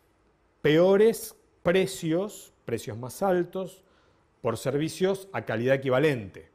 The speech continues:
¿no? Entonces, ahí de nuevo se necesitan políticas públicas. En el caso argentino, una de esas políticas ha sido un programa que es este de la prestación básica obligatoria.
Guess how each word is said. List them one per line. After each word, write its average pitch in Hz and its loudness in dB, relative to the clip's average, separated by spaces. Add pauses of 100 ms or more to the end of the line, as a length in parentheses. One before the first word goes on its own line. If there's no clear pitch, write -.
(120)
¿no? 147 -10 (720)
Entonces, 127 -2
ahí 123 -2
de 147 0
nuevo 143 2
se 117 -14
necesitan 117 -8
políticas 135 -6
públicas. 120 -6 (220)
En 98 -14
el 92 -12
caso 120 0
argentino, 185 -4 (840)
una 156 2
de 143 -2
esas 135 -8
políticas 175 -2
ha 131 -8
sido 151 -2 (400)
un 127 -10
programa 147 -2
que 135 -8
es 120 -10
este 143 -8
de 123 -2
la 113 -4
prestación 147 -8
básica 147 -4
obligatoria. 143 -2